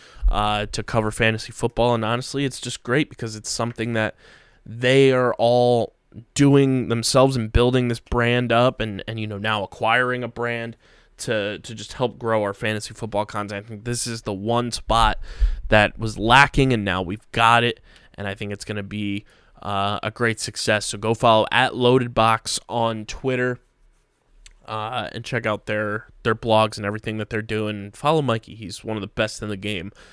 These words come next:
That's why he's back as our senior fantasy football analyst, uh, on the Underground Sports Philadelphia Podcast Network. But subscribe to the YouTube channel. Follow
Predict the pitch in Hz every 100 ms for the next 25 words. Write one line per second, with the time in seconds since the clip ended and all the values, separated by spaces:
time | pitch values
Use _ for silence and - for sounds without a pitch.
0 | - - 90 107 104 104 110 85 - 98
1 | 87 - 104 90 92 104 73 - - 127
2 | 131 113 110 107 107 101 104 - - -
3 | - - - 107 101 101 98 95 - -
4 | 113 110 107 110 113 113 - 117 - 117
5 | 110 104 135 135 - - - 92 - -
6 | _ 117 113 - - - - 117 160 175
7 | 170 160 165 151 135 - 123 98 95 _
8 | _ _ - 147 160 147 127 113